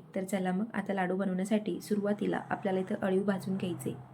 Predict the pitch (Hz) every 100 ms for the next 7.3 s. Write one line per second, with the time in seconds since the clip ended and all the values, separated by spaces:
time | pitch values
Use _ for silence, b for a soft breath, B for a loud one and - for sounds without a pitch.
0 | b b b b 208 214 208 202 208 233
1 | 214 196 214 202 185 180 185 185 - 208
2 | 202 202 208 196 190 180 180 180 180 175
3 | - b b b 220 220 208 254 233 226
4 | 226 220 220 208 185 190 202 196 185 185
5 | 185 214 208 196 185 - 190 - 180 220
6 | 214 190 185 185 202 - 208 220 202 185
7 | 175 175